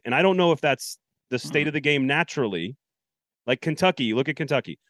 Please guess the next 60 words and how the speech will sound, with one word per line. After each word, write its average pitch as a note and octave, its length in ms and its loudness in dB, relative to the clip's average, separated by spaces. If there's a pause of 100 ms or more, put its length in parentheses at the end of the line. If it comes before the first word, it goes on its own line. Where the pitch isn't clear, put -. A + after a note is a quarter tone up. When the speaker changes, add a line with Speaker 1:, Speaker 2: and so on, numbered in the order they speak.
(200)
Speaker 1:
Are, B2+ 80 -2
is C3+ 140 -2
that D#3+ 160 2
just F3 200 0
the D3+ 80 2
way D#3+ 160 2
the D3 80 -2
f-, - 160 -6
game D3+ 180 2
of C#3 80 -4
football C3+ 340 -2
has C#3 180 0
always D3 320 2
been, F#2+ 240 -4
that A2+ 120 -6
we B2 140 0
are A#2 100 2
just B2+ 340 -4
quarterback C3 420 -2
dependent, A2 420 -4
and F#2 100 -8
that's G2+ 140 -8
just - 220 -10
the F#2 80 -8
way F2+ 120 -4
it's A2 120 -4
gonna C3 200 -4
be A2+ 260 -2
because G#2 280 -6
college A2 320 -4
football A2 220 -4
is G2 80 -6
caught B2 240 -6
up B2 160 -2
with A#2+ 100 -8
the B2 80 -6
N A#2 80 -4
F A2 100 -8
L, G#2 360 -2 (340)
and F#2+ 140 -8
you F2+ 60 -8
need A2 120 -8
to A#2 80 -2
have B2 120 -2
a A#2+ 40 -10
great A#2+ 180 -2
quarterback G#2+ 380 -6
to A2+ 80 -8
win? F#2 340 -4 (960)
Because C3 300 -2
Kentucky F3+ 400 2
just D3+ 260 -8
looks D3+ 300 0
like C#3 160 -2
a B2 40 -6
completely, C3 640 -6 (300)
uh, B2+ 180 -16 (200)
a C3 80 -8
completely D3 420 -2
different, A#2+ 300 -2